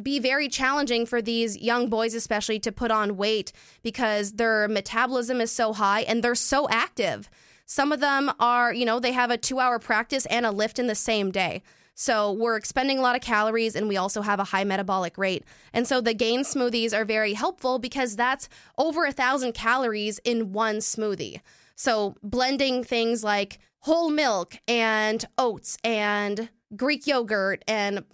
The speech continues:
protein powder and fruit. All those things can add up pretty quickly. So daily gain smoothie is definitely something that I have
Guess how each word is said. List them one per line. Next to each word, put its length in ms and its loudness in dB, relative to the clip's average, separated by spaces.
protein 360 0
powder 560 0
and 220 -2
fruit. 400 -4
All 240 2
those 280 0
things 300 0
can 220 -2
add 240 2
up 220 0
pretty 260 -2
quickly. 520 -4
So 300 0
daily 380 2
gain 240 2
smoothie 500 0
is 140 -2
definitely 320 -2
something 420 -2
that 120 -2
I 60 2
have 460 0